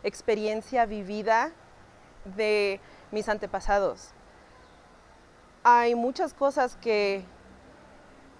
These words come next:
siguen resguardadas,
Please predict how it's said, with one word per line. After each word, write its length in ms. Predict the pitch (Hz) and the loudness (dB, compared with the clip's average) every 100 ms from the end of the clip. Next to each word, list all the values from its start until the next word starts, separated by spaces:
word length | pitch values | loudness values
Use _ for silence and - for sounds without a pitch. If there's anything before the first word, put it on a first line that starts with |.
| - - | -20 -20
siguen 720 | - - 262 254 254 247 247 - - - - - - - - | -14 -2 0 2 2 0 -2 -8 -20 -20 -20 -20 -20 -10 -2
resguardadas, 1300 | 220 220 226 202 185 185 208 233 269 294 - - | 2 2 2 2 2 6 8 8 6 2 0 -10